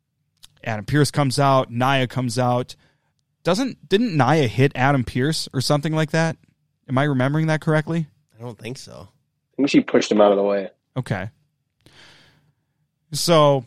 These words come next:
Speaker 1: it's always kind of fun with certain storylines to get a little potential, like, management, uh,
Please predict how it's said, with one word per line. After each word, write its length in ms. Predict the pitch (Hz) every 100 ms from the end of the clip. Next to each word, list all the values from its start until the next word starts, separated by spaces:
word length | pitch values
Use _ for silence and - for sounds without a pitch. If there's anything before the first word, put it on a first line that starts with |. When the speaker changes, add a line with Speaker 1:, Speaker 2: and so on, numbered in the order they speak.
| _
Speaker 1:
it's 200 | - 180
always 180 | 220 190
kind 180 | 190 175
of 80 | 151
fun 280 | 156 147 147
with 120 | 139
certain 300 | - 147 127
storylines 640 | - 131 127 123 120 117
to 60 | 117
get 140 | 113
a 40 | 113
little 360 | 113 117 113
potential, 720 | - 113 - 120 107 120 113
like, 280 | 110 104 98 - - _ _ _ _ _ _ _ - -
management, 840 | 135 127 127 120 113 117 - - -
uh, 500 | 135 113 113 110 104